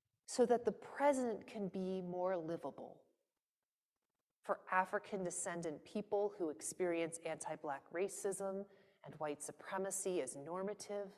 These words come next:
but also for us who get to glimpse the glimmer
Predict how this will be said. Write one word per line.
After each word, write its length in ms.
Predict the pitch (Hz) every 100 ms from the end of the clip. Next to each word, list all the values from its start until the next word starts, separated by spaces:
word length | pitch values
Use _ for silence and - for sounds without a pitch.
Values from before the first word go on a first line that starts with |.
| - _ _ _ _ _ _ _ -
but 140 | 233 - -
also 800 | 233 277 269 - 247 220 220 214 - - -
for 200 | 185 - -
us 440 | 202 202 - - _ _ -
who 140 | 185 - -
get 180 | 208 - - - -
to 220 | 185 175 -
glimpse 680 | 175 233 254 247 - - - _ _
the 80 | 190
glimmer 720 | 170 185 202 208 208 214 214